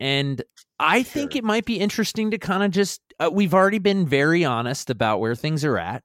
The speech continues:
Speaker 1: Um,
Speaker 2: Sure.
Speaker 1: I kinda wanna just have a really open conversation about where my head's at, but I also think it's the kinda thing where traditional wisdom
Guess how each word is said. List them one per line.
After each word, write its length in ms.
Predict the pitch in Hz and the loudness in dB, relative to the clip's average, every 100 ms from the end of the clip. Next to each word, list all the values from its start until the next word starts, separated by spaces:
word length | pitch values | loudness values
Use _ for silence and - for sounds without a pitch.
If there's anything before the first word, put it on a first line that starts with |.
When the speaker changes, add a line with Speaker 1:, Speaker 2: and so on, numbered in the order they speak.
| _ _ | _ _
Speaker 1:
Um, 420 | 156 170 175 180 175 | 0 2 4 2 -2
Speaker 2:
Sure. 200 | 117 - | -8 -2
Speaker 1:
I 180 | 143 185 | 0 0
kinda 360 | - 202 208 | -2 0 2
wanna 280 | 196 196 202 | 4 4 2
just 220 | 185 175 | 2 0
have 200 | 175 180 | 0 2
a 80 | 180 | 2
really 760 | 160 160 170 175 180 175 175 165 | 2 2 2 2 0 -2 -2 0
open 600 | 143 160 165 165 165 160 | 0 2 0 0 -2 -4
conversation 840 | - 156 151 147 156 151 - 160 151 | -4 -4 -4 -4 -2 -2 -2 -2 -2
about 440 | 135 135 143 - | 0 2 2 0
where 240 | 127 131 135 | -2 0 0
my 140 | 131 | 0
head's 300 | 151 185 123 | -2 -2 -2
at, 240 | 107 90 | -2 -2
but 200 | 120 127 - _ _ - | -2 -2 -4 _ _ -6
I 160 | 123 | -6
also 380 | - 131 143 156 | -4 -4 -2 -2
think 200 | - 139 | -4 -6
it's 120 | - | -8
the 60 | - | -10
kinda 220 | 135 127 | -8 -6
thing 280 | 113 123 123 | -6 -6 -4
where 160 | 117 107 | -4 -4
traditional 840 | - 123 113 117 - 131 127 117 | -6 -4 -4 -4 -2 -2 -2 0
wisdom 580 | 120 117 110 107 107 | -2 -2 -4 -4 -6